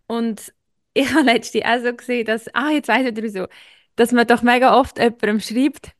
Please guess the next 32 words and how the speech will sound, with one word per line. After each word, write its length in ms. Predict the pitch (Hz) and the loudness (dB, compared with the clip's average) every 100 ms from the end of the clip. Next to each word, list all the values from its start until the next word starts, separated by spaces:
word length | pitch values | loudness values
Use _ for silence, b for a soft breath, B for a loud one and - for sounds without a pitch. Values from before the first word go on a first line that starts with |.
| - | -6
„Bleib, 420 | 240 262 285 - - | -2 0 -2 -6 -16
wie 260 | 208 233 247 | -6 -4 -4
du 140 | - _ - | -8 _ 0
bist.“ 440 | 196 214 - - _ _ B B B 285 | 2 2 -4 -16 _ _ B B B -4
Und 220 | 262 240 | -2 2
das 120 | 285 247 | 0 0
habe 220 | 277 269 | 0 0
ich 120 | 277 | -2
so 400 | - - 277 285 - 311 | -6 -2 0 0 -4 -6
cool 160 | 285 | -6
gefunden 280 | - 285 254 | -6 -6 -4
und 80 | 240 | -4
ich 140 | 262 | -2
habe 100 | 262 233 | -2 -2
das 100 | - | -4
früher 240 | 262 240 240 | -2 -2 0
sicher 320 | 269 247 - | -2 -2 -2
auch 180 | 220 233 | 0 0
geschrieben 400 | - 254 226 240 B 403 311 | -2 -4 -2 -2 B -10 -8
und 200 | - 247 | -4 -2
jetzt 280 | 262 269 - | 0 -2 -4
schreibe 280 | 247 254 233 | -8 -6 -6
ich 80 | 247 | -6
das 240 | 220 233 - - | -4 -6 -8 -6
nie, 360 | 277 285 277 | -4 -2 -4
nie 240 | 269 254 277 | -2 -2 0
mehr, 300 | 240 262 233 | 0 0 0
weil 140 | 220 | 0
es 100 | 233 | 0
ist 120 | 254 | -2
eigentlich 220 | 226 226 - - | 0 -2 -4 0
so, 260 | 254 277 | 2 2